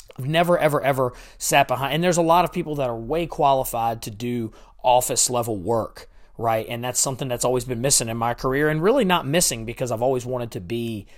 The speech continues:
uh, out in, in the field. And, uh, but, and there were a lot of people that have a more well-rounded,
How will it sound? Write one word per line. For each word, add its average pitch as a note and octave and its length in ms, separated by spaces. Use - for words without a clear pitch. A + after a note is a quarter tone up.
uh, G2 400
out A#2 480
in, A#2 420
in C3+ 220
the A2+ 80
field. G#2 580
And, G#2 460
uh, G2 280
but, A#2 320
and C3+ 120
there C#3 100
were C3+ 60
a C3+ 40
lot C#3 200
of C#3 60
people C#3 200
that B2+ 140
have C3 420
a C3 120
more C3+ 240
well-rounded, B2+ 1080